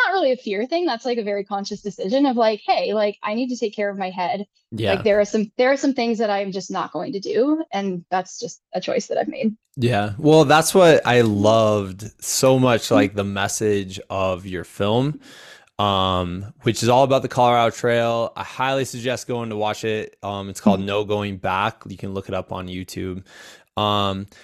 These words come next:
Speaker 2: but I found that it was a film about acceptance, you know?
Speaker 1: Mm-hmm.
Speaker 2: It's
Speaker 1: Yeah.
Speaker 2: accepting, like,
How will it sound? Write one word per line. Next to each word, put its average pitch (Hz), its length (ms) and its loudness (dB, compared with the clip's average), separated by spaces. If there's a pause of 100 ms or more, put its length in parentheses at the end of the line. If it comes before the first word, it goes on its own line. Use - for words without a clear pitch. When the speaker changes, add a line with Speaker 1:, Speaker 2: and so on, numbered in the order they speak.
(200)
Speaker 2:
but 139 100 4
I 151 120 4
found 170 480 0
that 120 260 0
it 110 140 -4
was 113 360 -6
a 98 100 -6
film 113 680 -4
about 98 640 -2
acceptance, - 960 -8 (400)
you 104 140 -8
know? 101 200 4
Speaker 1:
Mm-hmm. 180 340 0
Speaker 2:
It's 113 200 -6
Speaker 1:
Yeah. 139 60 4
Speaker 2:
accepting, 143 840 -2
like, 107 520 -4